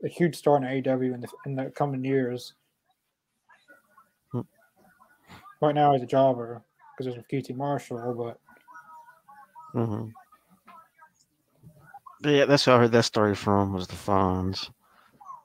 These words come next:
Speaker 2: It, it was pretty funny, like, 'cause they have a video of it, too. They have a video of Lex Luger hitting on Bruiser, and Bruiser's just standing there, just staring at him. And
Speaker 1: Like a
Speaker 2: <laughs> then
Speaker 1: real
Speaker 2: Luger's
Speaker 1: fight?
Speaker 2: like, Luger's like, "Fuck this." He helps out,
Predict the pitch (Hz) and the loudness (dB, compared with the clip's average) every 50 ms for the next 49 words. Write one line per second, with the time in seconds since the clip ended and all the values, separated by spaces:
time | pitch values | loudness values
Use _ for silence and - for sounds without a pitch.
0 | _ _ _ _ - - - - - - 131 - - 156 165 170 160 - 170 156 | _ _ _ _ -20 -20 -16 -6 -4 -2 -2 4 8 8 8 8 8 6 8 8
1 | 143 127 - 151 147 139 127 113 - 123 110 135 160 170 147 127 110 113 143 147 | 8 6 8 8 8 8 8 6 4 4 6 8 8 10 10 8 10 8 8 8
2 | 147 127 117 113 110 101 101 85 - - 131 123 110 104 104 _ - - - - | 10 8 8 8 6 4 0 -2 0 2 2 4 2 0 -4 _ -16 -20 -20 -20
3 | - _ _ _ - - - - - - - 135 127 117 117 107 113 135 131 131 | -20 _ _ _ -20 -20 -20 -20 -16 -6 2 4 4 6 6 6 6 8 8 10
4 | 127 123 117 107 104 131 131 104 - - 123 127 117 123 117 101 123 139 123 - | 10 8 8 6 6 6 6 6 4 4 4 4 4 4 4 6 6 6 6 6
5 | 123 123 123 123 123 120 104 113 123 127 131 123 117 127 131 131 131 131 - - | 6 8 10 10 8 8 6 6 6 6 6 6 6 4 4 4 4 2 -2 -10
6 | - - - - - _ _ - 120 117 104 127 143 139 120 131 113 - 127 - | -20 -20 -20 -20 -20 _ _ -2 0 2 6 8 8 8 8 6 4 4 4 2
7 | - - - 120 117 117 120 120 117 113 120 123 117 98 113 110 - - - 120 | 2 4 6 6 8 8 8 8 8 8 8 6 6 4 2 0 0 0 2 2
8 | 117 113 110 110 110 110 110 110 113 110 110 113 110 110 113 117 - _ - - | 4 4 6 6 6 6 6 6 6 6 4 4 4 2 0 -4 -8 _ -20 -20
9 | - - - _ _ _ - - - 139 147 139 143 139 156 151 - 160 160 160 | -20 -20 -20 _ _ _ -8 2 8 8 10 10 10 10 10 10 10 8 8 10
10 | 151 165 156 135 127 135 151 156 - - 135 151 160 156 160 - 139 117 - - | 8 8 8 6 4 6 4 4 6 6 6 8 8 8 6 6 4 2 0 -4
11 | - - - - - - - - 160 160 185 170 190 170 131 151 139 135 - - | -14 -16 -16 -16 -16 -14 -4 4 10 10 12 12 12 12 12 10 8 8 6 4
12 | 180 185 170 - - 170 180 151 - 175 170 160 160 156 - - 160 151 151 151 | 2 2 4 6 8 8 8 8 8 4 4 6 4 4 4 2 0 2 2 0
13 | 143 | -2